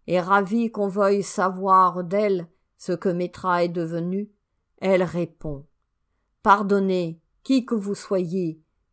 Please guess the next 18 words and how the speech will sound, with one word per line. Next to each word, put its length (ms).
je 140
n'ai 200
pas 220
détourné 520
les 280
yeux 180
du 140
côté 440
du 140
rivage, 720
et 180
les 280
ai 100
tenus 360
constamment 680
fixés 480
sur 260
l'onde. 520